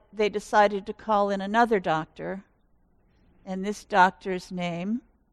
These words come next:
was Oliver Sacks. You might be familiar with him. He died only recently. And Oliver Sacks was a physician who had a wonderful curiosity,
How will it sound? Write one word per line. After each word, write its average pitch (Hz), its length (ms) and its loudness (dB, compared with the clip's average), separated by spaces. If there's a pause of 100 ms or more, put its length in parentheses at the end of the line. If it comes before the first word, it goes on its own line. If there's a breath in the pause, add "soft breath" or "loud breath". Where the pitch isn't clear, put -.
(680)
was 196 220 -12
Oliver 185 380 -6
Sacks. - 720 -8 (1080)
You 180 140 -20
might 180 260 -2
be 160 120 -10
familiar 170 600 -6
with 160 220 -18
him. 170 280 -16 (1000)
He 202 80 -18
died 190 380 6
only 180 300 -6
recently. 180 680 -8 (1900)
And 254 140 2
Oliver 349 320 6
Sacks 269 480 2
was 247 320 4
a 226 60 0
physician 226 680 0
who 208 260 0
had 196 420 0
a 185 140 -4
wonderful 226 640 2
curiosity, 190 1040 -4